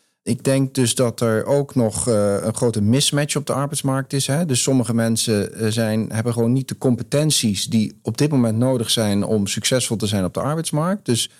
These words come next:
omscholen, bijscholen. Ik denk dat er ook nog een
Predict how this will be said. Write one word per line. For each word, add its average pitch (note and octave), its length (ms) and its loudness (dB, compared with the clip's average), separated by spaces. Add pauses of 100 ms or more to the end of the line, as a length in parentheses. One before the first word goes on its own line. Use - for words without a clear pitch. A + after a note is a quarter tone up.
(420)
omscholen, C3 640 2
bijscholen. B2 840 0 (560)
Ik A#2 220 -4
denk B2 280 2
dat A2 240 0
er G#2 240 2
ook B2+ 180 0
nog B2 160 0
een G#2+ 180 -2